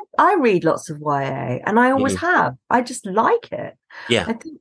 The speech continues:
Speaker 1: I, I don't see why people should feel they've got to read age-appropriate books. I, <sighs> read anything. Why does it matter? You
Speaker 2: Yeah,
Speaker 1: know,
Speaker 2: I think a lot
Speaker 1: story,
Speaker 2: less
Speaker 1: who cares?
Speaker 2: traditional. Mm.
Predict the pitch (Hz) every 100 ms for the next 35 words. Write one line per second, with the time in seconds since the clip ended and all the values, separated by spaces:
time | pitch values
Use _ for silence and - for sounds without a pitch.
0 | _ - - - 262 294 349 - - -
1 | 285 240 240 226 196 170 165 - - -
2 | - 233 233 208 185 190 - 190 185 180
3 | - - 190 196 180 - 196 175 185 -
4 | 196 - - 180 - - - 254 151 -
5 | - - 180 165 151 - - - - -
6 | - - - - - _ 202 294 392 294
7 | 339 - 110 117 123 214 302 - 170 160
8 | - - 120 - _ _ _ _ - 247
9 | 208 208 180 120 131 135 - 269 143 165
10 | 247 220 160 214 226 139 117 87 85 _
11 | 135 147 110